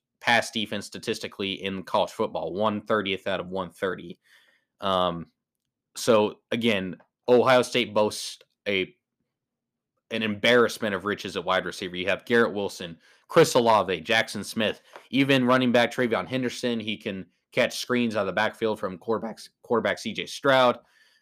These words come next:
Um, and the Ohio State defense has been improving. So Michigan State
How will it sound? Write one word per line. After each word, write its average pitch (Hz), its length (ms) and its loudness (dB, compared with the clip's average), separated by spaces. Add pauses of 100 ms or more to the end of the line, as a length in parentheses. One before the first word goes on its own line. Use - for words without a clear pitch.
(140)
Um, 98 640 2
and 127 140 0
the 123 100 2
Ohio 123 200 4
State 113 440 -4
defense 113 380 -4
has 95 160 -8
been 104 100 -4
improving. 95 380 -4
So 101 400 0 (420)
Michigan 170 340 0
State - 360 0